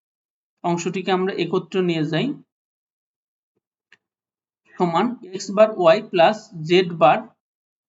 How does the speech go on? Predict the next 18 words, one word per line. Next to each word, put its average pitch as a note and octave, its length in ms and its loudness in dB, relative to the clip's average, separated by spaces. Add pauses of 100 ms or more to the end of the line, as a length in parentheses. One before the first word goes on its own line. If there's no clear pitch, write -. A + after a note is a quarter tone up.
(400)
dot E3+ 380 2 (240)
zero, F3 240 0 (400)
কেননা F#3+ 300 0 (100)
আমরা F3 180 0 (120)
জানি E3 240 2 (500)
a - 20 6 (160)
dot E3+ 200 2 (200)
a E3+ 120 2
bar E3+ 140 6 (100)
সমান E3+ 260 -2 (140)
জিরো, D#3+ 220 -2 (180)
তাহলে D#3 240 -2 (180)
x - 20 -10 (140)
dot F#3+ 120 -2 (140)
x - 20 -6 (120)
bar E3+ 200 -2
সমানও D#3+ 300 -4 (180)
জিরো D3 180 0